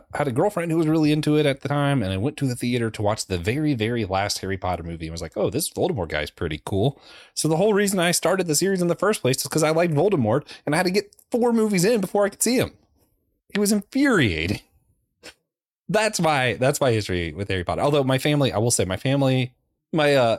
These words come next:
my immediate family always thought it was witchcraft, but my expanded family, like my dad's side of the family, aunts and uncles, everybody, everybody's always been obsessed with it. So it was always relevant in my life. It was just nothing I cared about until I saw how cool the bad guy was.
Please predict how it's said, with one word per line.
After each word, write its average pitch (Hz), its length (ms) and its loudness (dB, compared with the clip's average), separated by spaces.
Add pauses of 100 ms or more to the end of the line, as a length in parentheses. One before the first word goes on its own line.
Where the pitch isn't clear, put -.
my 123 160 2
immediate 160 540 2
family 90 300 -2
always 101 260 0
thought 104 160 0
it 98 60 0
was 95 140 -2
witchcraft, 90 560 -4
but 120 100 -4
my 107 140 -2
expanded 107 520 -2
family, 117 300 0
like 87 100 -4
my 92 100 -4
dad's 98 280 -2
side 110 140 -2
of 107 60 -8
the - 40 -14
family, 110 260 -4
aunts 92 280 -6
and 107 80 -8
uncles, 98 160 -4
everybody, 98 280 0
everybody's 101 360 0
always 98 160 -2
been 95 160 -4
obsessed - 400 -4
with 143 160 0
it. 151 240 -2
So 135 100 0
it - 20 2
was 165 80 0
always 247 320 2 (220)
relevant 156 640 0
in 165 80 0
my 151 100 0
life. 156 320 -2
It 101 60 2
was 98 100 -2
just 117 140 -2
nothing 113 180 -2
I 87 80 -6
cared 90 260 -2
about 80 220 -6
until 90 200 -4
I 87 40 0
saw 107 280 0 (300)
how 80 140 -6
cool 107 260 -4
the 117 80 -2
bad 76 240 -2
guy 69 160 -10
was. - 360 -8